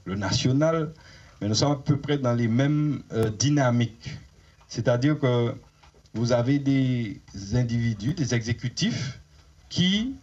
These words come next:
font régulièrement de nombreuses entorses à la démocratie,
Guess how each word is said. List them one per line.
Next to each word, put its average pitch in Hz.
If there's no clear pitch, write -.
font 156
régulièrement 151
de 147
nombreuses 135
entorses 135
à 113
la 110
démocratie, 107